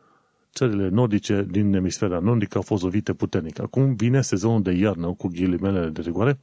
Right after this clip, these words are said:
pentru emisfera sudică și se pare că începe să lovească puternic și printre cei mai puternici loviți par a fi deocamdată indienii.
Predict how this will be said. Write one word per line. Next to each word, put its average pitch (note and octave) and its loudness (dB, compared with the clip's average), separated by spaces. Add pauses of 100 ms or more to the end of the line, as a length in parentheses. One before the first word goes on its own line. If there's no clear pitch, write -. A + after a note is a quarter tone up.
(520)
pentru A#2 0
emisfera A#2 0
sudică F#2+ -4
și E2+ -8
se - -8
pare A#2 0
că - -4
începe A2+ 0
să - -6
lovească F#2+ -2
puternic G#2 -2 (580)
și - -2
printre G#2+ 0
cei A#2 -2
mai G#2 -2
puternici F#2+ -2
loviți B2 -4
par G#2+ 0
a G#2 -4
fi A2+ -4
deocamdată G#2+ 0
indienii. G2 -2